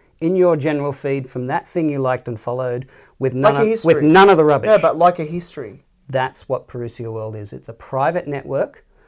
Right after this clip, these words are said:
Speaker 1: right? Perusia World on the Mighty Networks
Speaker 2: You go
Speaker 1: platform.
Speaker 2: find, you go think what you need.
Speaker 1: You decide what you wanna
Speaker 2: You
Speaker 1: see.
Speaker 2: find it.
Speaker 1: And you
Speaker 2: You
Speaker 1: get
Speaker 2: go
Speaker 1: it.
Speaker 2: to the page. There's no
Speaker 1: Yeah.
Speaker 2: general feed.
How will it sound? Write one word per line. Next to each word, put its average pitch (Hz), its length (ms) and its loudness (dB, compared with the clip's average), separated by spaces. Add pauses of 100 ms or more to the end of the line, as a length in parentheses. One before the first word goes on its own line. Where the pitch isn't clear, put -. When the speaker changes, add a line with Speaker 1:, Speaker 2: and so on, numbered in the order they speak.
(140)
Speaker 1:
right? 131 240 -6
Perusia 135 480 -6
World 123 320 -4 (120)
on 131 240 -4
the 127 80 -6
Mighty 120 280 -8
Networks 147 300 -6
Speaker 2:
You 190 60 -4
go 170 140 2 (100)
Speaker 1:
platform. 113 160 -8
Speaker 2:
find, 151 260 0
you 160 140 -6
go 175 120 4
think 175 480 -8
what 151 240 -8
you 139 80 -12
need. 123 380 -14
Speaker 1:
You 123 180 -6
decide 165 440 -4
what 147 120 -4
you 143 100 -6
wanna 135 180 -6
Speaker 2:
You 160 160 0
Speaker 1:
see. 233 100 0
Speaker 2:
find 151 340 2
it. - 240 -10 (160)
Speaker 1:
And 113 160 -10
you 135 80 -6
Speaker 2:
You 135 60 -6
Speaker 1:
get 135 160 2
Speaker 2:
go 151 160 6
Speaker 1:
it. 160 100 -6
Speaker 2:
to 165 120 -12
the 147 100 -6
page. 143 340 -8
There's 135 200 -10
no 143 200 0
Speaker 1:
Yeah. 156 60 -2
Speaker 2:
general 131 320 -8
feed. 117 320 -16